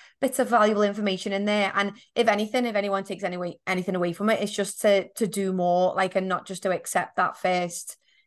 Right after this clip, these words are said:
kind of thing. The amount of people who've said to me, "Oh yeah, I've got I B S, and so I can't have this and can't have that." And, like, to know that that is actually something that can be helped and potentially healed. It's, it's, it's madness how many people are walking around struggling. So it's, like, taking control of your own well-being.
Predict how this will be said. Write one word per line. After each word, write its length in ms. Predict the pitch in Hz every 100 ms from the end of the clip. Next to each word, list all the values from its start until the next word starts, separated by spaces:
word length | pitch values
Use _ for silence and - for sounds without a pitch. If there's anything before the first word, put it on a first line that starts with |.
| -
kind 200 | 185 180
of 100 | -
thing. 240 | 180 180
The 80 | 214
amount 220 | 220 233
of 80 | 262
people 200 | 233 208
who've 120 | 208
said 140 | 208 196
to 40 |
me, 80 | 180
"Oh 140 | 190
yeah, 240 | 185 180 180
I've 100 | 175
got 140 | -
I 140 | 180
B 120 | 175 170
S, 240 | 175 -
and 140 | 180
so 240 | 165 170 175
I 20 |
can't 200 | 180 180
have 100 | 175
this 140 | -
and 80 | 185
can't 140 | 180 180
have 120 | 175
that." 200 | 175 -
And, 100 | 185
like, 220 | 185 - - - _ -
to 100 | 220
know 240 | 202 196
that 160 | 208 208
that 160 | 180
is 100 | 196
actually 280 | 190 - 190
something 320 | 196 185 190
that 160 | 185 -
can 180 | 185 180
be 80 |
helped 520 | 180 175 190 - - - -
and 340 | 180 175 175 - _
potentially 500 | 202 202 185 208 190
healed. 460 | 190 180 196 233 214
It's, 260 | 202 - -
it's, 460 | - 185 - - - _ _ _
it's 180 | 196 196
madness 360 | 190 175 202 208
how 100 | 196
many 140 | 196
people 240 | 196 190
are 40 | 180
walking 280 | 175 175 180
around 220 | 175 175
struggling. 380 | - 170 185 202
So 120 | 190
it's, 120 | -
like, 160 | - -
taking 320 | 185 185 180
control 460 | 185 175 160 170 175
of 220 | 175 170
your 160 | 180 175
own 140 | 175
well-being. 540 | 175 175 196 214 190